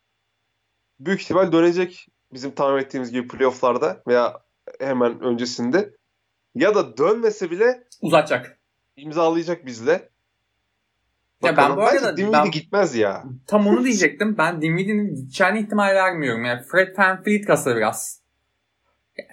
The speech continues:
Speaker 2: Ee, sonuçta
Speaker 1: Bize bir
Speaker 2: bir
Speaker 1: şey duyuyor böyle.
Speaker 2: Evet,
Speaker 1: Vefa
Speaker 2: bir
Speaker 1: borcu.
Speaker 2: mesela önceki kontratını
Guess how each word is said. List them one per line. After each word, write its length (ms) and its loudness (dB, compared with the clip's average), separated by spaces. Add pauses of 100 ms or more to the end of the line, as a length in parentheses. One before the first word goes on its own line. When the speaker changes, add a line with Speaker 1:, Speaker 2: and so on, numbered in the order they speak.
(1000)
Speaker 2:
Ee, 920 2 (1400)
sonuçta 460 2
Speaker 1:
Bize 100 4
bir 100 2
Speaker 2:
bir 40 -6
Speaker 1:
şey 320 0
duyuyor 280 0
böyle. 320 -4 (140)
Speaker 2:
Evet, 260 4
Speaker 1:
Vefa 120 -8
Speaker 2:
bir 220 2
Speaker 1:
borcu. 220 -2 (480)
Speaker 2:
mesela 220 -6 (120)
önceki 360 0
kontratını 840 0